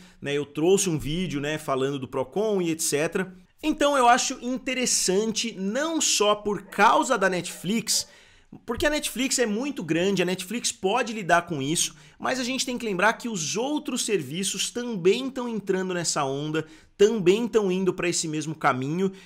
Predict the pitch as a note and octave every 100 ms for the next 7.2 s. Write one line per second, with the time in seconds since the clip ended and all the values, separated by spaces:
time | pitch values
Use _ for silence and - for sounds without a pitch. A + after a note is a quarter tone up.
0 | - F#3 F#3 A3 A#3+ - F#3 B3 F#3+ C3
1 | E3 A3 C4 B3 - G3 G3 G3 F#3+ F#3+
2 | F3+ E3 F3+ F3+ D3 F#3 A#3 F3+ E3 -
3 | - _ F3 B3 C#4+ - B3+ - G#3 G#3+
4 | G#3+ D#3+ G3+ F#3+ C#3 C3+ D#3+ F3 F3 -
5 | _ - C4 - A3 D#3+ A3 B3+ B3+ A#3+
6 | A#3+ A#3 B3 A#3+ A#3+ G3 E3 - A#3 G#3
7 | -